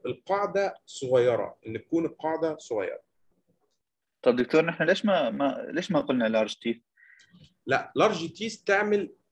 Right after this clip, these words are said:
Speaker 1: آه، آه، تعمل مش اوفرلود، تعمل ستريس كونسنتريشن.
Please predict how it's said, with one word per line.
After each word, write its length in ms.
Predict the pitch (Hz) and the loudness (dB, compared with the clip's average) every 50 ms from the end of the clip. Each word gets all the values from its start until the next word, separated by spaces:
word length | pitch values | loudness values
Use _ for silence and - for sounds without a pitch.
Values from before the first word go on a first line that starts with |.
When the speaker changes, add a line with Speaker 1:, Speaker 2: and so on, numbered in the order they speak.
| _ - | _ 2
Speaker 1:
آه، 500 | 123 117 113 110 - 110 113 110 107 101 | 2 4 4 2 2 2 0 2 0 0
آه، 20 | 101 | -2
تعمل 440 | - - 165 170 180 185 180 160 139 | 0 2 2 4 4 4 2 0 0
مش 160 | 139 - - | -2 -4 -4
اوفرلود، 580 | - 175 170 175 160 139 147 156 160 147 - - _ - _ _ _ _ | -4 -2 -2 -2 -2 0 2 2 2 0 0 -6 _ -20 _ _ _ _
تعمل 340 | 175 185 190 190 180 165 139 | 0 2 2 2 -2 -4 -4
ستريس 440 | - - - 139 160 190 190 - - | -8 -6 0 2 2 2 0 0 -2
كونسنتريشن. 800 | 156 135 120 - 127 117 110 - - 127 123 110 - - 92 | -2 -2 -2 -2 -4 -4 -4 -2 0 0 0 0 -2 -6 -10